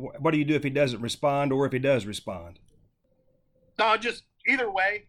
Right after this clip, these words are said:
Speaker 2: I'm just gonna, I'm gonna give it a little while, and then I'll let him hear it again. Like, I'm not, I'm not trying to, uh, provoke or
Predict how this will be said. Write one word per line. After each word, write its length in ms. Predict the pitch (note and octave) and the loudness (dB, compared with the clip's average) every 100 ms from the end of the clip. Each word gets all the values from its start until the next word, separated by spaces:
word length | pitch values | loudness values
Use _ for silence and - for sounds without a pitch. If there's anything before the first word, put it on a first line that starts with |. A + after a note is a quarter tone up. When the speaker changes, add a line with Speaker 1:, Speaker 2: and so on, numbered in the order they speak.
| _ | _
Speaker 2:
I'm 140 | F#3 G3+ | -2 -2
just 180 | G3 | -2
gonna, 240 | A3+ G3+ F3+ | 0 2 2
I'm 100 | F#3 | 2
gonna 200 | - G3+ | 0 -4
give 180 | F#4 G4 | -2 -2
it 80 | F#3+ | 0
a 40 | |
little 240 | F#3 G4 F3+ | 0 0 0
while, 460 | F3 F3 F#3 F3+ _ - | 2 4 2 -2 _ -10
and 140 | D#3 | -4
then 100 | E3 | -2
I'll 160 | E3 D#3+ | 0 0
let 140 | F3 | 0
him 140 | E3+ D#3+ | -4 -2
hear 140 | E3+ | -2
it 80 | E3+ | -2
again. 420 | D3+ D#3 D#3 E3 - _ _ _ _ _ _ _ C#3 | -4 -2 -2 -2 -12 _ _ _ _ _ _ _ 0
Like, 140 | D3+ | 4
I'm 120 | F3 | 4
not, 140 | F#3+ F3 | 4 4
I'm 100 | F3+ | 4
not 200 | F#3+ E3 | 4 2
trying 380 | - F3 F3 E3 - | 2 0 0 -4 -8
to, 260 | F3+ E3 | -6 -2
uh, 180 | D#3 C3+ A2+ _ _ _ | 0 -2 -6 _ _ _
provoke 560 | E3+ D#3+ E3 F3+ D#3+ D#3 | -4 0 0 0 -2 -4
or 280 | C3+ A#2 | -4 -6